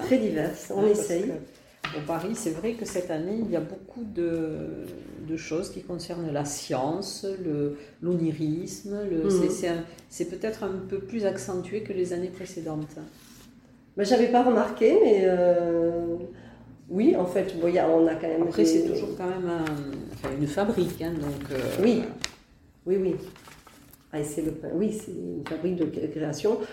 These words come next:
Speaker 1: C'est vrai qu'on a beaucoup de, de, de, de propositions contemporaines,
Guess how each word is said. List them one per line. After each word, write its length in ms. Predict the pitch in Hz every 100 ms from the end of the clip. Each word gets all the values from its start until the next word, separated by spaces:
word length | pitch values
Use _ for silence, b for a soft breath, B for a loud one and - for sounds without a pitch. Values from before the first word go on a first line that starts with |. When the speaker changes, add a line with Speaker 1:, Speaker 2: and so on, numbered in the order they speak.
| B B _
Speaker 1:
C'est 180 | - 190
vrai 180 | 180 233
qu'on 180 | 208 170
a 100 | 156
beaucoup 340 | 160 - 208
de, 840 | 196 175 165 160 156 156 156 156 151
de, 120 | 156
de, 180 | - 151
de 120 | 156
propositions 580 | - 165 165 160 - 175
contemporaines, 840 | 165 156 151 151 156 196 240 170